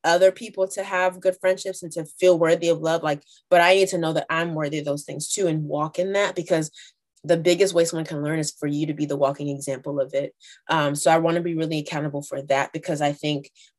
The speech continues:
we aren't meant to do life alone. As <laughs> my church is, that's, like, our motto, right?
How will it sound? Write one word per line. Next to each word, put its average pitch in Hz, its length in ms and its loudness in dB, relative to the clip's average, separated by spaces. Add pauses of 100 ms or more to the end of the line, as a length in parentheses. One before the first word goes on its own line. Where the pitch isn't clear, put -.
we 185 180 6
aren't 165 160 4
meant 151 180 0
to 180 80 -6
do 160 160 -2
life 143 260 -2
alone. 139 420 -4
As 139 340 -6
<laughs> - 180 -12
my 165 180 2
church 180 300 6
is, 160 80 -10
that's, 165 140 2
like, 156 120 -8
our 131 140 -4
motto, 131 280 -6
right? 147 320 2